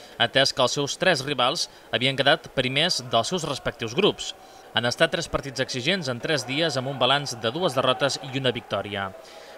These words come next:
En el primer, disputat divendres, el Natació li va tocar l'os del grup, l'hongarès Ferencváros, plegat d'estrelles internacionals.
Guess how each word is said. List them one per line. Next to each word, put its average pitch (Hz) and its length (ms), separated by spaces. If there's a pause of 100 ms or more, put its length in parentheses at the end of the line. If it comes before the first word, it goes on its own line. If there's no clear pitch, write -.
En 120 80
el 120 80
primer, 156 320
disputat 143 320
divendres, 156 560
el 131 80
Natació 127 320
li 156 140
va 143 100
tocar 147 240
l'os 139 220
del 117 100
grup, 160 300 (240)
l'hongarès 120 480
Ferencváros, 131 640
plegat 123 260
d'estrelles 131 400
internacionals. 113 880